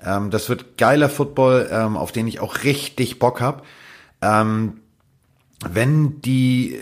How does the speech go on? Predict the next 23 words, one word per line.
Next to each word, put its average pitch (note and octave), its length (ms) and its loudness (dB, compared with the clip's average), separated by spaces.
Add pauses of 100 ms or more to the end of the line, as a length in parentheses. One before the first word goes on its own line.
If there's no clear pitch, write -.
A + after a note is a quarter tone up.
(120)
Ravens C3 480 0
da C3+ 160 4
mithalten A#2 500 0
können, C2+ 300 -8 (280)
sowohl A2 340 2
offensiv B2+ 580 0
als A2+ 160 -2
auch G#2+ 80 -2
defensiv, F2+ 640 -4 (800)
ähm, F2+ 440 0 (140)
dann G#2 440 2 (100)
sind G#2 280 -4
sie, F#2 180 -6 (100)
dann A2+ 160 0
sind, A2+ 380 -4
dann C#3+ 320 0
sind C#3 160 0
sie A#2 80 -4
der G2 140 0
echte E2+ 200 -6
Shit. - 380 -8
Also G2 200 -2
dann, D3 440 2